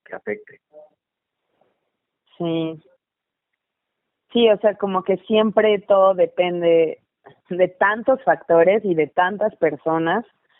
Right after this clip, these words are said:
Speaker 2: para que algo funcione, para que algo salga como se espera, que, que pues sí, com-, como bien dices, ¿no? No,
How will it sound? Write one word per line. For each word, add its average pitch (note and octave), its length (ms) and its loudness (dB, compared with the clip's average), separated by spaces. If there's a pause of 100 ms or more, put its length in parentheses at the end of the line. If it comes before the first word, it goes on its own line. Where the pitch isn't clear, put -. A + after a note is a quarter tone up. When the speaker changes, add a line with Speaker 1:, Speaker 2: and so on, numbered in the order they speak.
(160)
Speaker 2:
para E3 200 2
que F3+ 120 -2
algo F3+ 180 0
funcione, D#3+ 640 -6
para D#3 240 -8
que D#3+ 140 -6
algo E3 320 -2
salga E3 480 2
como D3 360 -12
se - 140 -8
espera, D#3 500 -4 (580)
que, D3+ 600 2 (680)
que F#3 120 0
pues F3+ 240 2
sí, A3 220 -2
com-, F3+ 160 -2 (120)
como F3 260 -4
bien F3+ 200 -6
dices, F3 280 -6
¿no? F3 260 -6
No, E3 720 -6